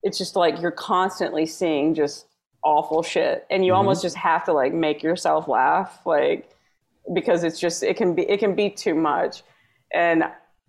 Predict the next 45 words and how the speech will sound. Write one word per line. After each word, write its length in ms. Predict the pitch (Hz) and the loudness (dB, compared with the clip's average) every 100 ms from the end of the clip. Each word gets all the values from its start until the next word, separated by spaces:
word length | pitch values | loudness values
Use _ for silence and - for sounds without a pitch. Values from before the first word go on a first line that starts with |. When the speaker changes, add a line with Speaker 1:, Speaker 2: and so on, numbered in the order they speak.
| _ _ | _ _
Speaker 1:
shockingly 600 | - - 240 294 262 185 | -8 0 2 2 2 2
enough, 200 | 165 170 | 2 2
I 140 | 170 170 | 4 4
was 160 | 185 | 4
the 60 | 175 | 0
person 420 | - 160 170 175 | 0 0 2 0
that 240 | 160 156 - | 2 2 0
had 220 | 180 170 160 | -2 0 0
to 100 | 160 | 0
visit 400 | 170 170 160 - - | 0 2 0 -2 -2
human 240 | 208 170 | 0 2
resource 460 | 175 185 170 170 175 | 0 0 0 0 2
lady 400 | 160 147 156 - - | 2 2 0 -2 0
all 200 | 156 165 | 2 2
the 100 | 160 | -2
time 400 | - 151 165 185 | -2 0 0 2
<laughs> 0 | |
because 560 | 196 - - 277 285 233 | 0 0 0 2 4 2
I 180 | - 165 | 2 2
was, 1700 | 269 - 247 233 302 - 208 196 220 294 220 - 349 - 381 233 190 | 4 4 4 4 2 4 4 2 2 2 4 0 0 -2 -2 -2 -4
<laughs> 80 | - | 0
and 180 | 160 196 | 2 4
this 160 | 214 190 | 4 4
buddy 340 | 185 196 208 | 4 6 6
of 100 | 185 | 4
mine, 420 | 185 170 175 175 | 4 4 4 2
we, 100 | 165 | 2
like, 260 | - 196 185 | 2 2 4
we 120 | 208 | 4
would 140 | 254 233 | 4 4
just, 180 | 185 - | 2 2
every 260 | - 208 233 | 2 4 2
time 180 | 254 196 | 2 4
there 100 | 180 | 4
was, 100 | 175 | 4
like, 140 | 170 | 2
the 80 | 170 | 2
first 340 | 170 175 175 156 | 2 0 0 2
day 420 | 160 160 151 - | 4 4 4 2
of 180 | 156 151 | 2 2
interns 560 | - 170 - 180 180 190 | 2 0 0 0 0 -2
starting, 540 | - 175 180 180 196 | 0 2 2 2 0
we 140 | 170 180 | 0 0
just 280 | 175 - | -2 -2
would 200 | 170 147 | -2 -2